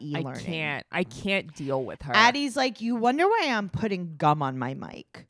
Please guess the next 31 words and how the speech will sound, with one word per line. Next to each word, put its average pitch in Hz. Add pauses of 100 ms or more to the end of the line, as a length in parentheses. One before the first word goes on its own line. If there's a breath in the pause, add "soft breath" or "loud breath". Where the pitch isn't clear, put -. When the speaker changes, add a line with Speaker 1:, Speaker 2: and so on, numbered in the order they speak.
(120)
Speaker 2:
Right. 190
Like, 185
"I'm 208
gonna 247
put 247
it 226
inside 202
of 185
my 175
ear 160
hole 131
instead." 127
Speaker 1:
Yes. 175
Speaker 2:
Uh-huh. 208
Speaker 1:
That's 269
what 320
I'm 247
gonna 202
do. 165 (180)
I'm 208
gonna 226
clog 196
up 214
all 190
my 170
holes 170
so 160
I 147
can't 247
hear 147
you. -